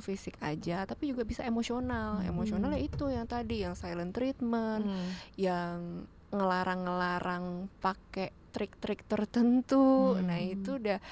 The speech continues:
Speaker 1: eh, itu udah juga menjadi salah satu bentuk kekerasan yang kadang-kadang kita nggak sadar gitu
Speaker 2: Hmm.
Speaker 1: ketika ada juga loh yang,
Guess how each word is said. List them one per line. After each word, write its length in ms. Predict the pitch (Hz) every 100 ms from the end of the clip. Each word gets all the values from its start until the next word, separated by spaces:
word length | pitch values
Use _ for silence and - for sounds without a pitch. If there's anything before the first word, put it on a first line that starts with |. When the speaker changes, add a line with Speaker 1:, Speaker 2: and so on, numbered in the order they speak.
| - 247 -
Speaker 1:
eh, 320 | - 190 180 -
itu 160 | 214 202
udah 120 | 254
juga 200 | 190 175 -
menjadi 320 | 185 175 175
salah 240 | 170 170
satu 160 | 175 170
bentuk 240 | 170 175
kekerasan 480 | 165 - 196 226 226
yang 120 | 214
kadang-kadang 400 | 226 214 208 240
kita 280 | 254 - 269 - - - - -
nggak 140 | 165
sadar 420 | 175 196 196 175 175
gitu 240 | 170 170 175
Speaker 2:
Hmm. 80 | 175
Speaker 1:
ketika 360 | 170 - 180 - - -
ada 140 | 247
juga 200 | 285 330 415
loh 200 | 214 285 - - -
yang, 200 | - 202